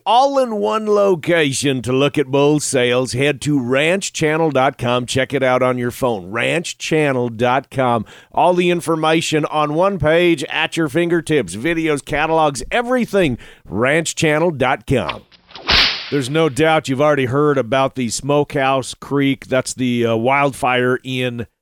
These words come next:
Texas, is, uh, a very small percent contained. Um, over one point one million acres that have burned in Texas, making it the, uh, it's becoming the largest blaze, actually, in Texas history. That's according to the Texas A and M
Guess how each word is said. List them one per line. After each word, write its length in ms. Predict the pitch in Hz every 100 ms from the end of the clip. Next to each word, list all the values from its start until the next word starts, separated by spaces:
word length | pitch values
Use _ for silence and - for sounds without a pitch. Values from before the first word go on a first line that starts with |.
| _
Texas, 720 | - 143 151 - 131 127 120 -
is, 580 | 131 127 127 123 120 107
uh, 220 | 120 113 117
a 140 | 117
very 260 | 113 135 123
small 460 | - 131 123 113 _ -
percent 440 | 127 - 139 107
contained. 680 | - 117 - 127 131 135 120 - - _ _ -
Um, 380 | 131 139 139 139 -
over 400 | 175 208 208 147
one 280 | 123 180
point 200 | 165 175
one 240 | 151 156 139
million 460 | 143 156 165 156 139
acres 800 | 147 156 147 147 123 104 82 - _ _ _ _
that 180 | - 139
have 240 | 127 131 110
burned 600 | 123 147 143 131 117 117 -
in 340 | 143 135 127
Texas, 520 | - 135 135 131 117
making 460 | 113 131 147 143 139
it 260 | 135 139 -
the, 460 | 120 117 135 131 127
uh, 40 |
it's 160 | 123 -
becoming 400 | 131 151 147 143
the 120 | 135
largest 440 | 135 147 131 95
blaze, 340 | 131 147 139 113
actually, 540 | 123 123 131 123 120
in 80 | 117
Texas 400 | - 127 117 104
history. 320 | 135 - 120
That's 240 | 117 127
according 360 | 123 131 135 127
to 100 | 120
the 100 | 107
Texas 480 | - 131 - 127 101
A 160 | 135 131
and 100 | 123
M 220 | 123 117